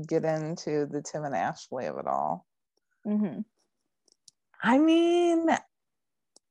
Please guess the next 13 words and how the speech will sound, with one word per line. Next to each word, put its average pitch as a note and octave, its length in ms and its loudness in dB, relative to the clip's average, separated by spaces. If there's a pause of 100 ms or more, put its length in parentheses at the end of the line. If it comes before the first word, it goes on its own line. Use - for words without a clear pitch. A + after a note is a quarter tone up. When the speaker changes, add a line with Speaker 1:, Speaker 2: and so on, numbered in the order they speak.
(1000)
Speaker 1:
I F#3+ 160 4
don't F3+ 160 6
know. D#3 180 6
It G#3+ 160 6
wasn't D4 380 6
bad, D#4 400 10 (720)
but G3 320 4
Speaker 2:
No. - 540 -6
Speaker 1:
we A3+ 180 6
also A3+ 340 4
weren't G3 280 0
expecting - 640 -6
it. D#4+ 320 0